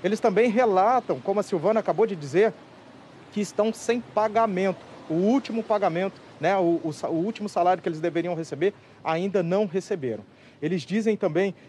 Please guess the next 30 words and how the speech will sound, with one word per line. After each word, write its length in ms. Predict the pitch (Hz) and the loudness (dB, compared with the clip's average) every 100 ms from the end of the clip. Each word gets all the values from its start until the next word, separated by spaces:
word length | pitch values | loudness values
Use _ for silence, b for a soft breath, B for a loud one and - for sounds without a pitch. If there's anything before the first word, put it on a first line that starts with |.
| - | -14
que 340 | - 196 190 - | -4 -2 -2 -4
os 200 | 196 - | -8 -6
técnicos 580 | - 254 254 226 214 165 | -4 -4 -2 -4 -4 -6
de 80 | |
enfermagem, 760 | 196 - 151 156 160 175 165 185 | -6 -4 -4 -4 -2 -2 -4 -8
os 180 | 190 165 | -8 -6
enfermeiros 720 | 208 202 135 165 170 170 143 | -4 -4 -4 0 0 0 -4
e 40 | |
os 120 | 180 - | -8 -8
funcionários 520 | 196 - 147 175 156 | -8 -6 -2 -2 -2
da 80 | 156 | -4
limpeza 440 | 139 175 196 131 B B - | -2 -2 -2 -4 B B -12
estão 280 | 170 214 208 | -4 -2 0
sem 200 | 220 214 | 0 0
o 140 | 202 | -2
pijama 640 | - 214 180 139 214 226 | -4 -4 -2 0 2 2
de 100 | 160 | 0
trabalho 500 | 170 151 127 147 190 B B - | 0 0 4 2 2 B B -8
e 60 | |
também 320 | 220 233 208 | -2 2 2
sem 240 | 226 240 233 | 0 0 -2
os 140 | 180 | 2
E 60 | 220 | 0
P 140 | 226 | 2
Is, 320 | 214 202 - - B - | 0 0 -4 -12 B -4
os 120 | 143 | 0
equipamentos 760 | 208 - 196 170 208 240 233 | 0 2 2 4 4 2 0
de 80 | 170 | -4
proteção 580 | - 202 196 170 190 196 | -2 -2 0 -2 -2 -2
individual 560 | 185 175 165 151 165 | -2 -4 -2 2 2